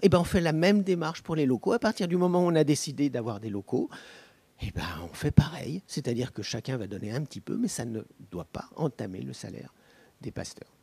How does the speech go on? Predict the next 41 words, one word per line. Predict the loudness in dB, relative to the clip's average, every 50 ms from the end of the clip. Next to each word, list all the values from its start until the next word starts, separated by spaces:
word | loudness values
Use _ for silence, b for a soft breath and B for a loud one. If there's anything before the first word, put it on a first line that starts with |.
| _ _ _ _ _
Vous | -16 -14
allez | -14 -14 -12
me | -8
dire, | -6 -6 -6 -6
facile | -4 -4 -4 -2 -2 -4 -2 -4
à | -4
dire | -6 -6 -8 -10 -8 -8
quand | -12 -14 -10 -8
on | -6
est | -4 -4
dans | -4 -6
une | -8 -8 -8 -10
église | -10 -10 -8 -10 -10 -10 -12 B B B B B
pour, | _ -12 -10
dans | -8 -6 -6 -6
laquelle | -6 -6 -4 -2 -2 -2
on | 0 -2
a | -2
eu | -4 -2
des | -2 0
missionnaires | 0 0 -2 -4 -6 -6 -6 -4 -4 -4 -4 -4
et | -6
toujours | -6 _ -8 -8 -6 -4 -4 -4 -4 -6
des | -6 -8
gens | -8 -8 -12 -14 -14
qui, | -14 -16 -16 -16 -18 _ _ _ _ -20
qui | -16 -14 -10
sont | -6 -4 -4 -4
présents, | -4 -8 -10 -8 -6 -4 -6 -6 -6 B B B B B B B B B B -8
euh, | -4 -4 -2 -2 -4 -4 -6 -8 -8 -8 -8 -10 -10 -10 -12 -12 -12 -12 -12 -12 -10 -10 -10 -10 -10 -12 -10 -10
de, | -8 -8
de | -8 -10 -12
façon | -10 -10 -8 -8 -6 -4 -4
bénévole | -4 -2 -4 -4 -6 -4 -2 0 0 0 0 -2 B B B B B B B B B 0
pour, | 0 2 2 2 0
euh, | -2 -2 -2
en | -4 -4 -6 -8
assurer | -8 -8 -8 -10 -8 -6 -6
la | -6 -6
direction. | -6 -8 -12 -14 -14 -14 -14 -14 -16 -18 _ B B B B B 4
Mais | 6 6 6 6